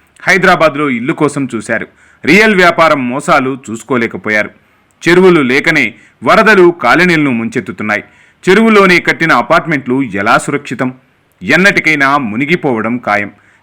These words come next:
తెలిసి తెలిసి కొనుక్కోవడమే కర్మం. కొంతమంది స్వార్థం కోసం హైదరాబాద్ క్షేమం త్యాగం చేయాలనడం మూర్ఖత్వం. అందరి కోసం ఆలోచించినప్పుడు కొందరికి నష్టం జరగడం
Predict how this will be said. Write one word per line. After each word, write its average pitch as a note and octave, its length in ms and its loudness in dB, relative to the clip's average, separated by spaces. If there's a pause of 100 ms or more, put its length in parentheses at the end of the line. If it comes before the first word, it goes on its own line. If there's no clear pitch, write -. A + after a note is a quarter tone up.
(120)
తెలిసి A3+ 300 2
తెలిసి F#3+ 380 0
కొనుక్కోవడమే C#3 720 0 (160)
కర్మం. G#2 260 -6 (480)
కొంతమంది D3 500 2
స్వార్థం E3+ 420 0
కోసం C3 300 -4 (380)
హైదరాబాద్ F#3 600 2
క్షేమం G3 440 0
త్యాగం D3+ 400 0
చేయాలనడం D3 600 0 (100)
మూర్ఖత్వం. G#2+ 520 -10 (560)
అందరి F3 320 2
కోసం D#3+ 320 -2 (100)
ఆలోచించినప్పుడు C#3 720 0 (340)
కొందరికి G#3 420 2
నష్టం C#3 380 0
జరగడం C3 400 2